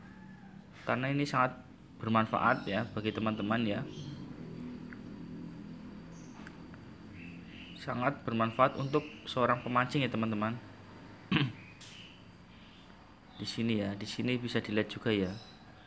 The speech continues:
Kekurangan ini adalah mungkin,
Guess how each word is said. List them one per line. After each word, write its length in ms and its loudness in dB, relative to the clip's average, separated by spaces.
Kekurangan 540 8
ini 260 8
adalah 320 8
mungkin, 480 2